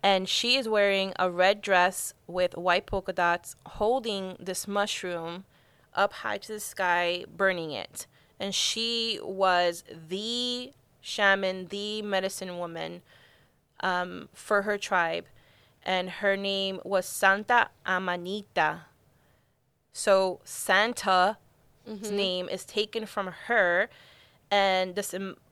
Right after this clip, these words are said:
Speaker 1: symbolic nature of the whole reindeer, the, the pine tree, and them being, like, otherworldly. Um, also, the north is where Santa Claus supposedly lives.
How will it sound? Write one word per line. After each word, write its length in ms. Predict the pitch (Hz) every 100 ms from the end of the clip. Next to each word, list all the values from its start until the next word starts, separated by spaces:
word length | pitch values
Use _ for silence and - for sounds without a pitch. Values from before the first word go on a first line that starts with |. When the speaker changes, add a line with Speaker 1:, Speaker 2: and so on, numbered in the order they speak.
| _
Speaker 1:
symbolic 800 | - 214 196 196 202 208 202 -
nature 360 | 202 196 - 196 -
of 440 | 190 190 185 180 - - - _ -
the 100 | 190
whole 240 | 196 190
reindeer, 840 | 220 240 240 233 226 220 214 214
the, 160 | 196 190 -
the 80 |
pine 440 | 170 - 220 220 220
tree, 800 | - 233 220 214 214 208 214 -
and 560 | 190 185 180 175 175 - _
them 340 | 180 190 196 190
being, 600 | 202 190 185 185 185 180 - -
like, 340 | 196 180 -
otherworldly. 1080 | 202 208 214 208 214 208 196 208 208 202 202 - - - - -
Um, 420 | 190 185 180 185 - - _ _ _
also, 640 | - 208 - 196 185 180 185 _ _ _ _
the 100 | -
north 500 | 208 202 196 208 247 -
is 200 | 214 202
where 220 | 196 190
Santa 300 | 190 190 190
Claus 260 | - 208 202
supposedly 580 | - 196 208 196 202
lives. 380 | 190 202 240 -